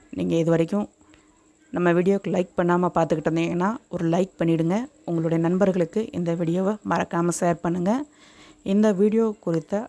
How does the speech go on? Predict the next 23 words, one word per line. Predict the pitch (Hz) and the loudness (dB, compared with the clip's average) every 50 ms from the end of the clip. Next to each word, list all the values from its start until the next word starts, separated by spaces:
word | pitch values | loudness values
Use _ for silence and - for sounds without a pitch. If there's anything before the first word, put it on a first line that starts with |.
| _ - | _ -6
உங்களுடைய | - 165 165 165 165 165 165 160 165 160 - - | -4 -2 0 0 2 2 2 2 2 0 -2 -4
கருத்து | 170 165 180 165 - - 190 214 - | -4 -4 -4 -6 -2 -2 -2 -2 0
வரவேற்கப்படுகிறது. | - 175 170 165 170 170 175 - 170 160 180 160 160 180 170 165 185 226 277 294 _ - - - - - - _ _ - | -2 -2 0 2 0 0 0 -2 -4 -4 -2 -2 0 0 0 2 2 2 0 0 _ -16 -20 -20 -20 -20 -20 _ _ -6
So, | 180 170 165 | -2 0 2
மறக்காம | 165 180 202 214 - 214 196 180 180 196 208 - - | 4 4 2 2 2 0 2 2 2 2 0 -2 -4
உங்களுடைய | - 180 175 170 170 165 165 | -6 -2 0 0 2 0 -2
கருத்தை | - - 165 180 175 - - 190 190 - 190 | 0 -2 -2 -2 -2 -2 -4 -4 -4 -2 -4
கமெண்ட் | 190 175 185 196 190 170 175 | 0 2 2 2 2 2 0
பாக்ஸ்ல | 170 - - - 185 170 - | -2 -2 -4 -4 -4 -2 -2
சென்ட் | 185 170 170 165 165 | 0 -2 0 0 0
பண்ணுங்க. | 165 170 180 180 220 254 - - | -2 -2 -2 -4 -4 -6 -6 -8
உங்களுடைய | 175 165 160 156 170 175 | -6 -6 -4 -4 -4 -4
ஸ்கோர் | - - - 190 208 226 214 | -6 -6 -2 0 2 2 2
என்ன | 185 170 165 165 165 | 2 2 2 2 0
அப்படின்றதையும் | 165 165 175 170 160 165 175 208 233 220 - | 0 -2 -4 -4 -4 -4 -4 -4 -6 -4 -4
சென்ட் | 175 175 170 | -4 -4 -4
பண்ணுங்க. | 170 180 175 175 175 - - _ _ - - - - - - - - _ _ _ _ - | -4 -4 -4 -6 -6 -8 -10 _ _ -20 -20 -20 -20 -20 -20 -20 -20 _ _ _ _ -2
Thank | 190 196 208 202 - 202 | 0 2 2 2 4 2
you. | 208 214 233 - | 2 2 -2 -6
மீண்டும் | - - 175 175 175 165 175 185 208 220 - _ _ _ - _ _ _ _ _ _ _ _ - | -4 0 2 2 2 2 2 0 0 -2 -10 _ _ _ -20 _ _ _ _ _ _ _ _ -6
நம்ம | 180 165 165 165 | -2 0 0 2
அடுத்த | 185 180 185 214 - - 220 190 | 0 0 -2 -2 -2 0 -2 0
வீடியோல | 165 170 160 170 170 170 170 | 2 2 2 2 2 2 2